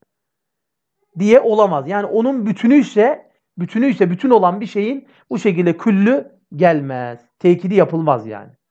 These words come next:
Bunlar şartı. Geldik kila kiltaya. Kila ve kilta mana olarak kül gibidir. Mana olarak aynısı yani. Sadece bunun özelliğine bakın. Bu ne dedik? Müsenna gelmiyor ya.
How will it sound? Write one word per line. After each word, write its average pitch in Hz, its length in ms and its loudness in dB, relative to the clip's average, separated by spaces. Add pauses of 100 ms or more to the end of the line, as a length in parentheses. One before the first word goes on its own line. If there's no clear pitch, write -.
(320)
Bunlar 254 280 2
şartı. 175 480 -4 (380)
Geldik 311 420 2
kila 247 280 4
kiltaya. 123 680 -12 (680)
Kila 330 340 4
ve 240 100 0
kilta 226 680 0 (800)
mana 240 540 2
olarak 226 380 0
kül 254 160 2
gibidir. 131 500 -4
Mana 247 440 4
olarak 233 300 2
aynısı 170 400 -2
yani. 107 320 -14 (300)
Sadece 269 380 2
bunun 262 180 -4
özelliğine 220 580 2
bakın. 240 280 -2
Bu 220 100 -2
ne 247 120 6
dedik? 214 180 4
Müsenna 214 480 0
gelmiyor 220 380 2
ya. 143 280 -2